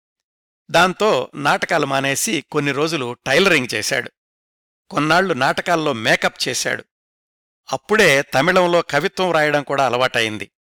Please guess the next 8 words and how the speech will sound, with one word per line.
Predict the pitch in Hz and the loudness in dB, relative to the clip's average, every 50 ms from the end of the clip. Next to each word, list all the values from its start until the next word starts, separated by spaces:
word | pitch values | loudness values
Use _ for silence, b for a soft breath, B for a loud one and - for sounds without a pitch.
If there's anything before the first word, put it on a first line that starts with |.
| _ _ - | _ _ -14
మూడ్ | 117 117 139 180 226 214 208 | -12 -6 -2 -2 -2 -2 -2
కోసమని | - - 170 156 - - 156 156 185 240 269 - 127 113 | -4 -4 -4 -4 -2 -4 -4 -2 -2 -2 -2 -4 -4 -8
శ్మశానానికి | - - 135 143 156 - 208 220 208 202 190 180 175 160 - 156 | -8 -4 -2 -2 0 2 2 2 4 2 2 0 0 -4 -6 -6
వెళ్లి | 151 160 185 208 196 139 | -6 -4 0 0 0 0
వేదాంతపరమైన | 104 131 156 170 185 185 185 170 180 170 165 156 160 160 160 156 151 | 0 0 0 2 2 2 2 0 -2 -2 -2 -2 0 0 0 -2 -2
కవితలు | - 147 143 151 - 160 147 | -2 -4 -4 -4 -6 -6 -6
కూడా | 143 - 139 131 131 | -6 -6 -4 -4 -4
వ్రాస్తుండేవాడు | 127 120 120 117 - - - 123 117 120 117 120 131 151 170 147 | -4 -4 -6 -6 -8 -10 -10 -8 -8 -6 -4 -2 -2 -2 -4 -6